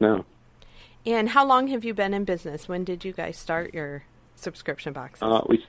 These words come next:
Speaker 1: started in June, I think June or July in two thousand seventeen. It g-, gets really blurry right there. It got really busy. <laughs>
Speaker 2: Sure, sure.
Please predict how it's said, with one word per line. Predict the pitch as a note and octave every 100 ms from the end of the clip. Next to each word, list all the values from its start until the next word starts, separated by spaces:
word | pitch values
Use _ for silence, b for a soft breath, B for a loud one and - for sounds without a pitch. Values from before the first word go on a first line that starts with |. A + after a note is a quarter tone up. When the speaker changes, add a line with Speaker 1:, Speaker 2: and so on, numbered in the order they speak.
| -
Speaker 1:
started | A#2+ B2+ C#3 B2+
in | G#2+ G2+ G2 G2+ G2+ G2+ G2+ F#2+ -
June, | G#2 G2+ F#2+ G2 G#2 G#2+ A2 -
I | - - -
think | A2 G2+ -
June | - G#2 G#2 A2
or | A2
July | G2+ G2 F#2+ F#2
in | F#2
two | -
thousand | G2+ F#2 F2+ F#2
seventeen. | - G2 F#2 - F2+ E2+ -
It |
g-, | - - -
gets | G2 -
really | G#2 G2
blurry | G2+ G#2+ G2+ G2
right | G#2 G2+
there. | G2+
It | G2+ G2+
got | G#2
really | G#2 G2+
busy. | G2+ G3+ F#2+ - -
<laughs> | C#3 - -
Speaker 2:
Sure, | - - G3+ A3 E3 -
sure. | - G#3+ A3 E3+